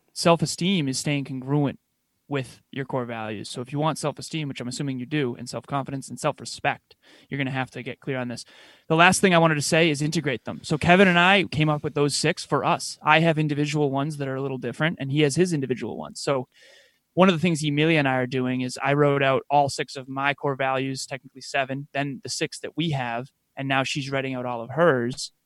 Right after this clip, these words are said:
and we're gonna end up integrating so that we can get clear on what is congruent and how to integrate. So if you have people in your life,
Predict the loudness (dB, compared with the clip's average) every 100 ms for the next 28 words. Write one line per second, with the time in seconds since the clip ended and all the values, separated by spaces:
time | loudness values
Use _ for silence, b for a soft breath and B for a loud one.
0 | _ -4 -2 0 0 -2 -4 -6 -6 -8
1 | -8 -8 -10 -8 -6 -2 -2 -2 -4 -4
2 | -6 -8 -6 -6 -6 -6 -4 -4 -6 -10
3 | -10 -10 -6 -8 -8 -12 -12 -8 -8 -10
4 | -14 -14 -10 -8 -8 -10 b b -4 0
5 | 2 2 0 -2 -4 -2 -2 0 0 -2
6 | -4 -6 -18